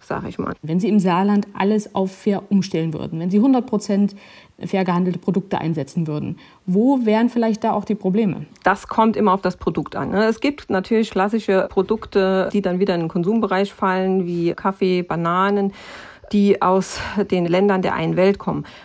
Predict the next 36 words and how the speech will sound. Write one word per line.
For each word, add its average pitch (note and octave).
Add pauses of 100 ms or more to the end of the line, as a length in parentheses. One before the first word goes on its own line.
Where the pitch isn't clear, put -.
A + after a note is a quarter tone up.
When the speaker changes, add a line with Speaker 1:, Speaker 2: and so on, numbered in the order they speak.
(120)
Speaker 1:
Aber G3+
es F#3+
ist G#3+
natürlich G3+
auch F#3
so, A3+
dass G3+
man F#3
die G3
lokale F3
Produktion G#3
und F#3+
unsere F3+
regionalen F3+
Anbieter G3
hier G3
auch -
besonders F3+
stärken E3
muss E3
und F3
sollte, D#3+
auf E3+
jeden E3
Fall, D#3+
ne? F#3
Und F#3
auch -
im -
Zuge G3
der D#3+
Klimadiskussion G3+
ist F3
es E3+
nicht A#3
unbedingt G#3